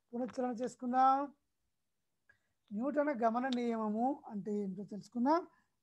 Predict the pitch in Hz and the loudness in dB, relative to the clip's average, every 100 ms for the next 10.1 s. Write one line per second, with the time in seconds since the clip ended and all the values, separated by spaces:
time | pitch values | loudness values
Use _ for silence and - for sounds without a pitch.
0 | 202 170 220 277 - 277 254 - 233 190 | -14 -2 2 4 2 0 -2 -4 -12 -10
1 | 208 202 202 214 220 202 208 226 240 277 | -8 -6 -6 -8 -8 -10 -10 -4 2 2
2 | 370 _ _ _ _ - 262 269 262 254 | 0 _ _ _ _ -6 2 4 4 0
3 | 196 240 247 277 254 247 240 220 214 214 | 2 2 2 -4 -4 -2 -2 0 0 -2
4 | 185 160 220 220 277 330 _ _ _ - | -4 -4 0 2 0 -4 _ _ _ -4
5 | 240 247 226 220 196 233 247 240 233 226 | -2 -2 -4 -6 -2 0 2 0 0 -2
6 | 214 208 208 196 - 202 196 196 202 - | -2 -4 -8 -12 -10 -8 -8 -8 -10 -16
7 | _ _ _ 247 247 247 202 160 214 262 | _ _ _ -2 0 0 -2 0 0 0
8 | 254 262 247 233 233 240 240 - _ _ | 0 2 2 2 0 0 -2 -8 _ _
9 | 185 202 202 247 254 240 180 - 233 233 | -8 0 2 2 2 0 -2 -8 -4 -4
10 | 233 | -6